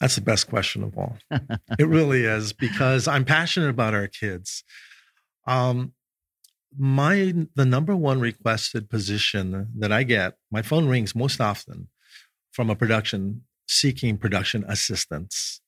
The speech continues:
Speaker 1: Uh, and the local school systems,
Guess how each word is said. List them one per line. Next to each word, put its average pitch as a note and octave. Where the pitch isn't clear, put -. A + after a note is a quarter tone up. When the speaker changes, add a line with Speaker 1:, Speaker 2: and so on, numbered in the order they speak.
Speaker 1:
Uh, G#2
and G#2+
the G#2
local C#3
school A#2
systems, G2+